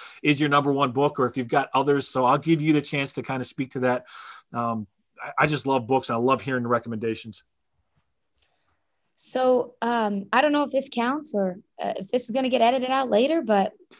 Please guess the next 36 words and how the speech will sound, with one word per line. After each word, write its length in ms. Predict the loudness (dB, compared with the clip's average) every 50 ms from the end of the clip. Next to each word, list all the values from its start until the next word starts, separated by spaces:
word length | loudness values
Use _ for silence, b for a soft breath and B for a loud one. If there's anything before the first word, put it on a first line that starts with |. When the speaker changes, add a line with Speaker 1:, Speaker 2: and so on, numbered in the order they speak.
| _ _ _
Speaker 2:
if 100 | -6 -2
I 120 | 0 2
had 80 | 2 2
to 80 | 2
recommend 340 | 0 -2 -2 -2 -2 -2 0
one 160 | 0 0 0
book, 160 | -2 -2 -4 -2
that's 220 | -2 -4 -2 -2
an 60 | 0 0
easy 180 | 0 0 0
one 140 | 0 0 -2
for 60 | -2 -2
me, 100 | -2 -2
Tim. 340 | -2 -2 -2 -2 -2 -4 -6 _ _ _ _ _ _ -6
It's 140 | -6 -4
the 60 | 0 2
Bible. 440 | 2 2 4 2 0 -2 -4 -8 _ _
<laughs> 80 | _
It's 380 | -2 -2 -2 -2 -2 -2 0 2
the 200 | 0 2 2 2
only 140 | 2 2 0
Speaker 1:
<laughs> 160 | 0 0 0
Speaker 2:
book 140 | 0 0 2
where 120 | 2 4
the 100 | 6 6
author 240 | 6 4 2 2 2
loves 260 | 4 4 4 2 2
me. 280 | 0 2 2 2 0 -2 B B B B -20 _ _ -4
<laughs> 100 | 2 2 4 4 6 4 4 2 B B B B B B B B _
Um, 360 | 2 4 6 6 6 6 6
no, 220 | 6 6 8 8 8
but, 220 | 8 8 6 8
um, 180 | 6 4 4 4
but 100 | 4 4
that's 240 | 4 4 2 2 2
it. 140 | 2 4